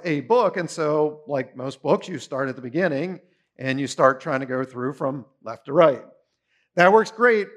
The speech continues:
as long as you're still in the book of Genesis. Genesis is great. You don't need T V if you're in Genesis.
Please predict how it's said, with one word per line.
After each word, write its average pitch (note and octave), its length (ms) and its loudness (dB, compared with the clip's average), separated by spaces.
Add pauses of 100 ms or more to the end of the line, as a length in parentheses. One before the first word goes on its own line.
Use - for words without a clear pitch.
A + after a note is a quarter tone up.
as D#3+ 120 -6
long E3 200 2
as D#3 80 -4
you're D3 80 -12
still F3 160 -2
in E3 80 -2
the D3+ 40 -6
book C#3 140 -4
of B2+ 80 -12
Genesis. B2+ 560 -6 (920)
Genesis D4+ 420 4
is - 80 -14
great. C#3+ 380 2
You G#3+ 100 2
don't B3+ 160 4
need A#3+ 240 -2
T G#3+ 140 -4
V F3 160 4
if D3 120 0
you're D3 140 2
in C3+ 100 0
Genesis. A#2+ 600 -6